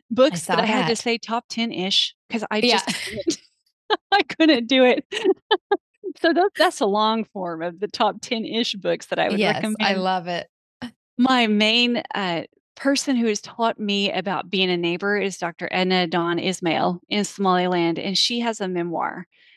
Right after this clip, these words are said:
Speaker 1: Uh, and so that is the number one. I have it on, uh,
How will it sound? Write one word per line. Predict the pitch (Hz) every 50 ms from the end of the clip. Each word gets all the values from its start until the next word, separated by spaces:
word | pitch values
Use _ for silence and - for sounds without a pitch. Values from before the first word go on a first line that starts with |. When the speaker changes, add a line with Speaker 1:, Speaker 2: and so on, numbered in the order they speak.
| _ _ _ -
Speaker 1:
Uh, | - 202 185 175 175 156 -
and | - 208
so | - - 180
that | 175 - 202 226 233 202
is | 196 180 165 170 175
the | 180 190
number | 185 190 196 190 196 196
one. | 185 175 175 170 165 165 170 165 170
I | 170 - 180
have | 180 185 196 190
it | 208 196
on, | 196 190 185 185 180 - - _ _ _ _ -
uh, | 190 180